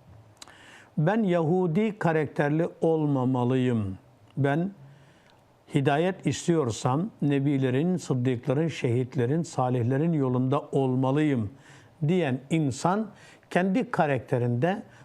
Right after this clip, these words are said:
bazı şeyleri düzeltmeli, ıslah etmeli.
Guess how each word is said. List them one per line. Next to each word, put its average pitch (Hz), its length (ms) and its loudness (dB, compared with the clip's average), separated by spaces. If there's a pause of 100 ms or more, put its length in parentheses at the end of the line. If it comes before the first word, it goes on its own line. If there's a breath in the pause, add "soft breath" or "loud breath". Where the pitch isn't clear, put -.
(160)
bazı 175 360 2
şeyleri 135 640 0 (480 loud breath)
düzeltmeli, 131 840 0 (160)
ıslah 135 440 -2
etmeli. 117 580 -2